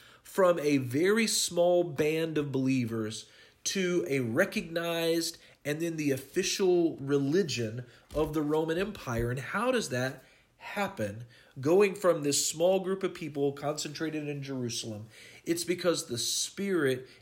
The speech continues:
empowered believers to share the good news of Jesus with their,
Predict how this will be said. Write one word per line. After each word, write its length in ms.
empowered 1160
believers 1000
to 140
share 560
the 120
good 480
news 420
of 160
Jesus 760
with 500
their, 380